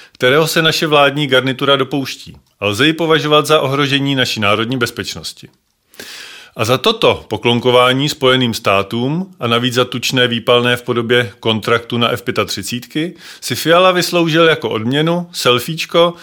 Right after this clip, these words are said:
se senilním americkým prezidentem.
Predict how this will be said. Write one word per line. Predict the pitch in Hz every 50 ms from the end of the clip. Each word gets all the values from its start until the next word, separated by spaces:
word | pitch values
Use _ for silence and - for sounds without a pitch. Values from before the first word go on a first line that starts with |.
| - _
se | - - 117
senilním | - - 156 160 175 175 175 175 170 170 170 170 165 165 165 _ _
americkým | - 123 123 127 123 127 127 - - 139 135 139 139 147 147 143 _
prezidentem. | 110 113 104 101 98 90 85 78 71 - 80 71